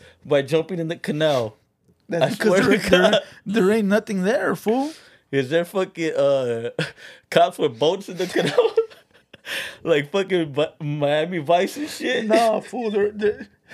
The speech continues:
Speaker 1: <laughs> What the fuck,
Speaker 2: It's a
Speaker 1: dog?
Speaker 2: canal, fool, like a small, uh, fool. It's a canal, it's just to filter out the fucking dirty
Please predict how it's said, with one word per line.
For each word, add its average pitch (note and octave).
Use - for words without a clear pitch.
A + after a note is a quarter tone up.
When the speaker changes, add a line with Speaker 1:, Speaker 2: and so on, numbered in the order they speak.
Speaker 1:
<laughs> -
What F3+
the D#3+
fuck, G#3+
Speaker 2:
It's F#3+
a B3
Speaker 1:
dog? F#3+
Speaker 2:
canal, A#3
fool, A#3
like F#3+
a F#3
small, A3
uh, F3
fool. G#3
It's F#3
a A#3+
canal, F3
it's G3+
just G#3
to C#3+
filter F#3+
out F#3
the E3
fucking E3
dirty F3+